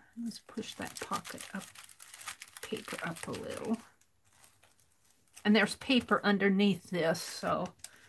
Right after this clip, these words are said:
I got, I think this is gold and pink and gold. With this lighting, it's hard for me to tell.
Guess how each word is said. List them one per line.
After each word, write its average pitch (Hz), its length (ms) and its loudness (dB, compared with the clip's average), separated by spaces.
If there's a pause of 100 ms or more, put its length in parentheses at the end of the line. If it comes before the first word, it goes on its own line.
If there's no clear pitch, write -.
(240)
I 208 120 4
got, 196 340 6 (840)
I 202 100 6
think 285 720 4 (1200)
this 214 240 4
is 214 120 4
gold 220 580 8
and 170 160 0
pink 208 440 0
and 185 200 -2
gold. 190 400 6
With 190 200 -4
this - 260 2
lighting, 196 580 4 (180)
it's 202 220 -2
hard 202 340 2
for 196 100 -4
me 185 140 -2
to 143 160 -4
tell. - 640 -2